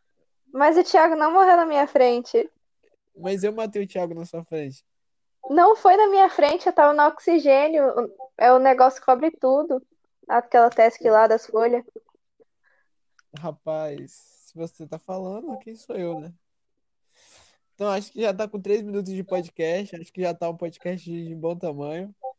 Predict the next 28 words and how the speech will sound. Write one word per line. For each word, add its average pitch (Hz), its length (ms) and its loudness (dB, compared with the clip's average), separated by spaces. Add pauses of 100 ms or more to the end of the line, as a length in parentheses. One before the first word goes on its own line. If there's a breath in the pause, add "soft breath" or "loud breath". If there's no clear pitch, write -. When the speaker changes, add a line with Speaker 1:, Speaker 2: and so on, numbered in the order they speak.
(540)
Speaker 1:
Eu 311 180 6
acho 302 220 4
que 381 120 -6
tá 427 200 0
bom 247 200 -8
também, 233 400 -2
né, 247 140 0
mano? 214 400 -6 (680)
Speaker 2:
Então, 170 540 -10
é, 165 240 -6
foi 170 220 -10
isso 175 180 -14
aí 165 100 -12
por 160 220 -16
hoje, 170 420 -12
né, 160 120 -14 (100)
rapaziada? 143 600 -16 (640)
Speaker 1:
Eu 254 140 6
Speaker 2:
Falamos 254 80 8
Speaker 1:
acho 320 120 -2
que 269 80 2
Speaker 2:
aqui 269 80 4
Speaker 1:
esse 214 80 0
Speaker 2:
um 254 40 6
Speaker 1:
aí 262 100 8
vai 254 140 4
Speaker 2:
pouco, 277 160 6
Speaker 1:
render. 262 540 0